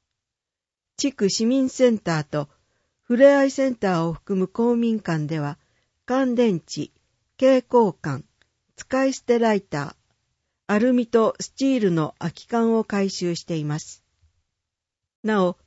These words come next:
施設によっては職員が直接回収する場合がありますので、声をおかけください。ご注意ください。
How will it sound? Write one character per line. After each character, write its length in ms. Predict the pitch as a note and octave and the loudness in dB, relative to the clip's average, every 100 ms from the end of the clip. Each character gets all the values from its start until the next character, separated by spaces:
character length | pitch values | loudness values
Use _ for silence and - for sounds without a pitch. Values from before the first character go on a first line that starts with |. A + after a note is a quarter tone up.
| _ - | _ -12
施 100 | - | -2
設 300 | D#4 - G#3+ | -2 -2 0
に 140 | F#3+ | 2
よ 120 | F3+ | 0
っ 20 | |
て 200 | F3 G#3 G3 | -2 -2 0
は 200 | E3+ - _ | -2 -6 _
職 400 | - A3+ A3 D4 | -4 -4 -2 -2
員 160 | D4+ A3+ | -2 0
が 100 | F#3 | -2
直 240 | - G#3+ - | -2 -6 -6
接 340 | C#4+ C#4 - | -8 -8 -6
回 180 | C4 C4 | -2 -2
収 260 | - C4 | -2 -4
す 180 | B3+ B3+ | -2 -4
る 160 | A#3+ A3 | -2 0
場 240 | A3+ A3+ | 0 2
合 100 | A#3 | 0
が 140 | A3+ A3 | 0 -2
あ 60 | |
り 100 | G#3+ | -2
ま 140 | G#3 A3 | -4 -6
す 140 | - | -8
の 140 | D3+ | -8
で、 220 | C#3+ C#3+ _ _ _ _ _ _ | -6 -10 _ _ _ _ _ _
声 280 | C4 A#3+ | 4 4
を 120 | F3+ E3+ | 2 0
お 60 | |
か 160 | - G3+ | -4 -6
け 160 | G3+ | -6
く 100 | G3 | -6
だ 140 | F#3 E3 | -6 -6
さ 180 | - C#3+ | -12 -18
い。 100 | _ _ _ _ _ _ _ _ _ _ _ _ _ _ _ _ _ _ _ - | _ _ _ _ _ _ _ _ _ _ _ _ _ _ _ _ _ _ _ -4
ご 100 | G#3 | -4
注 280 | - D4 | 0 0
意 80 | A#3 | 0
く 160 | - E3+ | -2 -6
だ 160 | D#3+ | -6
さ 160 | - | -8
い。 100 | C3+ | -12